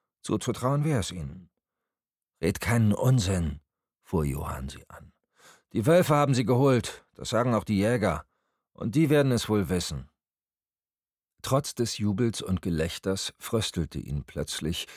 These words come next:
als stünde er allein irgendwo in der Wildnis. Vier Kinder waren in den letzten Wochen verschwunden. Der siebenjährige Fritz aus Knittlingen,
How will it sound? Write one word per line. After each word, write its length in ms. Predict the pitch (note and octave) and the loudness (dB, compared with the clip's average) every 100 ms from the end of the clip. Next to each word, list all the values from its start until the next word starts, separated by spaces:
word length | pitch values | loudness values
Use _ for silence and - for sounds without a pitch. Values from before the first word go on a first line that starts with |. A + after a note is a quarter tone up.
| - - | -20 -6
als 340 | B1+ - - | -4 -4 -6
stünde 320 | - - A#2+ A2 | -2 2 4 4
er 240 | F2 D#2+ | 2 0
allein 380 | F#2 G2+ A#2 A2+ | 0 0 2 0
irgendwo 500 | G#2 G#2+ B2 F#2+ E2+ | -2 -6 -4 -4 -2
in 80 | G2 | -2
der 160 | F#2+ | -4
Wildnis. 580 | F#2 D#2 - B1 - - _ _ _ - - | -8 -10 -14 -12 -10 -12 _ _ _ -20 -20
Vier 300 | - E3 D#3+ | 0 2 2
Kinder 480 | - D3+ C3+ G#2 F2 | 2 2 4 2 2
waren 320 | F2+ F2+ F#2 | 0 2 2
in 120 | F2+ | 2
den 140 | F2 E2+ | 2 2
letzten 400 | F2 - - E2 | 0 -4 -4 -2
Wochen 280 | E2 F2+ D2+ | -2 -4 -8
verschwunden. 720 | D2 - E2+ F2 E2+ E2 - _ _ _ - - A#2 | -10 -10 -4 -2 -2 -6 -6 _ _ _ -20 -6 -2
Der 80 | |
siebenjährige 720 | G#2 C#3 C#3 C3 B2 A2 F#2+ G2 | 2 2 4 4 2 0 0 -2
Fritz 440 | - A#2 - - | 0 -2 -2 -6
aus 360 | G2 F#2+ F2+ - | -2 -2 -4 -2
Knittlingen, 800 | G2+ G2 E2 F#2+ G#2 C3 C3 | -2 0 0 0 0 -2 -6